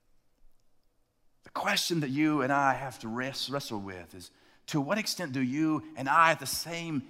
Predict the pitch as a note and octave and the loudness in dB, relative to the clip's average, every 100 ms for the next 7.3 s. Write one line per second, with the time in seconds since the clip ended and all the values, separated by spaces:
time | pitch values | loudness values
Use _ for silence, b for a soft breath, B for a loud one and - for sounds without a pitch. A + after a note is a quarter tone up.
0 | B B B B _ - C3 - F#3+ G3+ | B B B B _ -12 -4 0 4 2
1 | E3+ - A3 E3+ - - - - - _ | 2 2 2 2 -4 -10 -18 -20 -20 _
2 | _ _ _ _ _ _ - - F3 B3+ | _ _ _ _ _ _ -18 8 12 12
3 | G#3+ C#3 F3+ F3 - - - - - - | 12 6 6 6 2 -12 -20 -20 -2 0
4 | E3 E3+ C#3+ G#2 G2+ - F#3 G#3+ D3+ B2 | 4 6 6 6 0 2 2 4 2 -2
5 | - F3+ E3+ C#3 A#2 A#2+ A#2+ A#2+ G3 F#3+ | -2 -4 0 0 0 0 0 2 4 4
6 | D3 C#3+ D3 B2+ A#2 G#2 G2+ - - G2 | 2 -2 -6 -4 -4 -6 -10 -4 4 6
7 | A2+ A#2 | 6 2